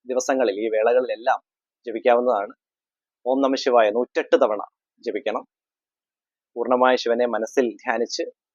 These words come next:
ശുദ്ധിയോടുകൂടി ജപിക്കണം. ഇങ്ങനെയുള്ള കാര്യങ്ങളൊക്കെ ചെയ്താൽ, അതുപോലെ ശിവരാത്രി വ്രതത്തിന്റെ അന്ന്, ആ, രാത്രിയിൽ നിങ്ങൾ വീട്ടിൽ വ്രതം അനുഷ്ഠിക്കാം. അല്ലെങ്കിൽ പറ്റുമെങ്കിൽ അമ്പലത്തിൽ പോവുക, ക്ഷേത്രങ്ങളിൽ, ശിവക്ഷേത്രത്തിൽ പോയി, ആ, വ്രതം,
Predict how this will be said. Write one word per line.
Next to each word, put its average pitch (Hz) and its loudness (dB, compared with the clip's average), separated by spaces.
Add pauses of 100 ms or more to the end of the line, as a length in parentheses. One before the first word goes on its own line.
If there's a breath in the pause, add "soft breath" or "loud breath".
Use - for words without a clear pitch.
(300)
ശുദ്ധിയോടുകൂടി 175 4 (520)
ജപിക്കണം. 110 -6 (600)
ഇങ്ങനെയുള്ള 185 0
കാര്യങ്ങളൊക്കെ 160 2
ചെയ്താൽ, 139 2 (580)
അതുപോലെ 165 6
ശിവരാത്രി 165 4
വ്രതത്തിന്റെ 165 2
അന്ന്, 147 2 (460)
ആ, 123 2
രാത്രിയിൽ 135 4
നിങ്ങൾ 127 0
വീട്ടിൽ 131 2
വ്രതം 147 2
അനുഷ്ഠിക്കാം. 135 -2 (120)
അല്ലെങ്കിൽ 127 -2
പറ്റുമെങ്കിൽ 160 -4
അമ്പലത്തിൽ 170 2
പോവുക, 117 2
ക്ഷേത്രങ്ങളിൽ, 127 0
ശിവക്ഷേത്രത്തിൽ 135 -2 (320)
പോയി, 139 0 (580)
ആ, 117 2
വ്രതം, 123 0